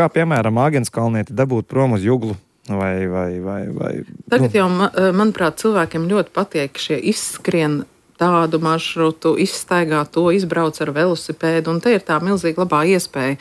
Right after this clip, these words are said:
Speaker 2: Ā, mums ir, es varētu teikt, tādos lokos. Ir centra loks, ā, kur ir, protams, visi mūsu centrālie dārzi un parki.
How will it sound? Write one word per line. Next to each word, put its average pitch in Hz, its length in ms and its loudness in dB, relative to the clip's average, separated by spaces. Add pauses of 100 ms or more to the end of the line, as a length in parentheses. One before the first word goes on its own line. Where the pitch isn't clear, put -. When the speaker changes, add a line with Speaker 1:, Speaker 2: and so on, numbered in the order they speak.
(360)
Speaker 2:
Ā, 156 280 4
mums 208 240 2
ir, 180 160 -6
es 170 160 -2
varētu 180 220 2
teikt, 180 180 -2
tādos 151 300 -2
lokos. - 580 0
Ir - 160 0 (160)
centra 165 480 0
loks, 269 520 0
ā, - 300 -6
kur 170 180 0
ir, 151 120 2
protams, 147 340 -2
visi 165 220 0
mūsu 151 240 0
centrālie 170 560 0
dārzi 165 340 2
un 160 80 -2
parki. - 360 -2